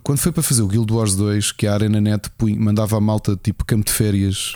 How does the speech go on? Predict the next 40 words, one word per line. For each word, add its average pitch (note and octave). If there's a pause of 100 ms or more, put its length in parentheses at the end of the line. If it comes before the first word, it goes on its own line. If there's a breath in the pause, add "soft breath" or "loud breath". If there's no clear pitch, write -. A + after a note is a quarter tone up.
eh, G#2
os F#2+
game G#2
designers G#2 (100)
do, G2+ (220)
eram G#2
um A#2+
ou A2+
dois G#2
meses, F2+ (140)
um A#2
mês, A#2
era B2
um C3
mês, G#2 (500 soft breath)
a G2+
cada G#2+
ano, C#3 (320)
eh, A2
paravam B2+
de A2
jogar B2+
e D3
iam C#3
fazer B2+
outra A#2+
coisa, F#2+ (880 soft breath)
tipo A#2+
o A#2
Nintendo. A#2+ (1300)
Apesar G#2
da B2+
Nintendo C3+
para C#3+
de B2+
jogar C#3
para D#3+
jogar C#3
o B2+
jogo, G2+